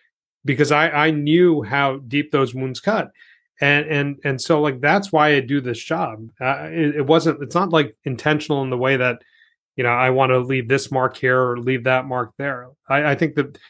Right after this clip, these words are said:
the way in which I leave a mark is just to say, I came in here, uh, I, I focused on these things that were important to me, a-, and, and I empowered the people who worked here.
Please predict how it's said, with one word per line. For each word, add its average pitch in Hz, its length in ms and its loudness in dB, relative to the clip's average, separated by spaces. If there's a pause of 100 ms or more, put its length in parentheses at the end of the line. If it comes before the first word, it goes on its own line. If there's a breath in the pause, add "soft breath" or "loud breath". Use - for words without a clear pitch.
(260 soft breath)
the 131 80 -2
way 147 160 4
in 165 60 6
which 160 160 4
I 160 80 4
leave 151 180 0
a 156 80 0
mark 143 320 -4
is 151 180 -4
just - 260 -8
to 139 120 0
say, 139 400 0 (680)
I 139 160 0
came 165 260 2
in 139 160 0
here, 139 380 -2 (640)
uh, 120 260 -4 (240)
I, 131 140 4
I 131 300 0 (180)
focused 151 460 2
on 139 260 0
these 139 240 -4
things 135 180 0
that 135 160 2
were 127 100 -4
important 135 460 -6
to 135 100 0
me, 131 340 -2 (440)
a-, 135 40 -2
and, 131 340 -2
and 120 420 -2
I 117 120 0
empowered 147 420 2
the 131 80 -4
people 139 340 -2
who 120 140 0
worked 127 320 -2
here. 123 340 0